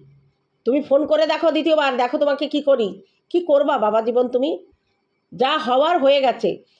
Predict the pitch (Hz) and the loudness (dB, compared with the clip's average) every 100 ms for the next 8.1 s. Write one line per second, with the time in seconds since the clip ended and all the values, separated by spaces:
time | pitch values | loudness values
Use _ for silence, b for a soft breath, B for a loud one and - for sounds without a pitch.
0 | _ - - 349 370 359 226 - - _ | _ -12 -2 0 2 2 2 0 -12 _
1 | _ _ _ _ 254 269 220 - - _ | _ _ _ _ -2 0 -2 -4 -10 _
2 | _ _ _ - 214 214 202 190 185 - | _ _ _ -4 0 2 2 2 0 -2
3 | 196 302 - 339 339 339 339 302 277 320 | -2 -2 0 0 2 2 0 0 0 0
4 | 320 320 330 359 359 254 - 269 320 262 | 0 0 0 0 0 0 -2 -2 -2 -2
5 | 247 247 285 269 202 262 277 226 220 233 | -2 -2 -2 0 -2 -4 -4 -2 0 2
6 | 269 285 285 254 247 247 294 226 170 151 | 0 0 -2 -2 -2 -2 -2 -2 -2 -4
7 | - _ _ _ 220 220 240 247 254 247 | -12 _ _ _ -2 0 2 2 0 0
8 | 165 | -2